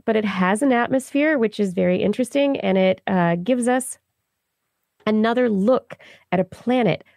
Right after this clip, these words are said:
beyond our own solar system with an atmosphere to ask and even potentially answer more questions about how planets form, how some planets turn into gas giants and others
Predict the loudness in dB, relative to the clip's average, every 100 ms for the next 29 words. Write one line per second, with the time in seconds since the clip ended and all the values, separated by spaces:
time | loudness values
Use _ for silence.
0 | -6 0 2 4 2 2 2 0 0 0
1 | 2 4 2 -2 -2 0 2 2 0 -4
2 | 0 0 0 -4 _ _ 0 0 2 2
3 | 0 -2 -2 0 -2 -2 -18 -4 -4 -4
4 | -4 -4 -4 -10 -12 -2 -2 0 0 0
5 | 0 -2 -2 -2 0 -2 0 0 0 0
6 | -4 -2 -2 -4 -2 -6 -4 -4 -4 -4
7 | -2 -2 -4 _ _ -4 -2 0 0 0
8 | -4 -6 -6 -6 -10 _ _ _ -4 -4
9 | -4 -8 -4 -2 0 0 0 0 -4 -6
10 | -2 -2 0 0 2 0 -2 0 2 2
11 | 0 -4 _ _ _ _ -12 -4 -4 -4
12 | -8 -8 -4 -2 -2 -2 -2 -4 -2 0
13 | 2 0